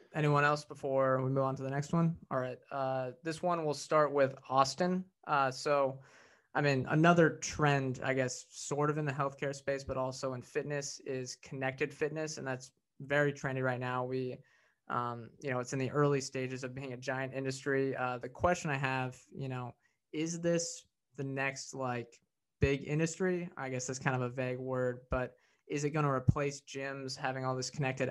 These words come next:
at-home stuff, or is it a little overhyped? And then a second question, um, do you think anyone can compete with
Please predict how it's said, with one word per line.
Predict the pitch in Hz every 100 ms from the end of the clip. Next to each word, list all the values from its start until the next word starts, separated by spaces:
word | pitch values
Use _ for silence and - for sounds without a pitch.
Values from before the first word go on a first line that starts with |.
| -
at-home | 127 - 139 135
stuff, | - - 131 131 131 _ _ _ _
or | - 147 151
is | 147
it | 139 135
a | 135
little | 139 139
overhyped? | 135 135 131 135 139 147 147
And | 139
then |
a | 127
second | - 170 170 156
question, | 151 135 131 131 127 - _ _ _ -
um, | 131 123 120 110
do | -
you | 143
think | 156 151
anyone | - 143 156 156
can | 151 147
compete | 127 - - 151 156 -
with | - 143 135 131